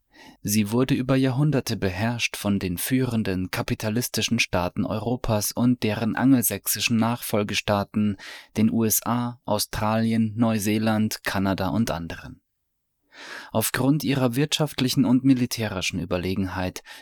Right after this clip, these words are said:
übten sie ihre Kolonialherrschaft über die meisten Völker der Welt aus. Diese Form der Herrschaft zerbrach in den Unabhängigkeitskriegen nach dem Zweiten Weltkrieg,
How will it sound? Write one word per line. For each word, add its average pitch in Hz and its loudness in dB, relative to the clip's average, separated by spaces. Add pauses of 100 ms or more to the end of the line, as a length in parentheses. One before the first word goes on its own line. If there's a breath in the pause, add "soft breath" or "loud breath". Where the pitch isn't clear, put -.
(140 loud breath)
übten 127 4
sie 117 0
ihre 120 -2
Kolonialherrschaft 110 0
über 101 0
die 107 0
meisten 113 0
Völker 104 0
der 107 -2
Welt 87 -2
aus. - -8 (600)
Diese 110 2
Form 104 2
der 110 2
Herrschaft 101 -2
zerbrach 120 -2
in 117 2
den 120 4
Unabhängigkeitskriegen 107 -2
nach 104 -2
dem 107 -4
Zweiten 92 -2
Weltkrieg, 101 -6